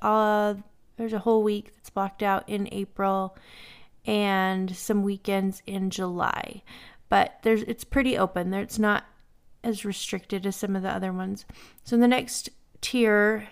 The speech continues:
down is the Enchanted Key at six hundred and forty-nine dollars. This one, you make a reservation also, but you can only hold four theme park reservations at a time. You get ten percent off select merchandise, ten percent off select dining.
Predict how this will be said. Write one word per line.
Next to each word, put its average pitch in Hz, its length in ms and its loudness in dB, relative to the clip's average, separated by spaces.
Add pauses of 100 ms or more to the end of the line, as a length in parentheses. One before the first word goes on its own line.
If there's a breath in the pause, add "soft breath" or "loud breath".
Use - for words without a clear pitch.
down 202 420 2
is 202 180 -2
the 196 140 -2
Enchanted 208 520 -2
Key 214 320 -2
at - 140 -8
six - 280 -8
hundred 240 220 2
and 220 100 -2
forty-nine 202 500 0
dollars. 190 480 -2 (500 loud breath)
This 262 320 -2
one, 220 380 4
you 208 260 2
make 202 300 -4
a 214 40 0
reservation 208 580 -2
also, 202 320 -2
but 202 120 -4
you 208 80 -4
can 214 140 -4
only 202 240 -2
hold 190 300 -6
four 254 380 0
theme 220 260 -2
park 190 280 -4
reservations 185 640 -4
at 180 120 -8
a 175 60 -14
time. 180 460 -6 (580 loud breath)
You 208 100 -2
get 208 160 -2
ten 247 220 2
percent 240 340 0
off 208 160 2
select 196 380 -4
merchandise, 240 600 2
ten 208 200 -2
percent 202 380 -4
off 185 140 -2
select 185 360 -8
dining. 214 560 2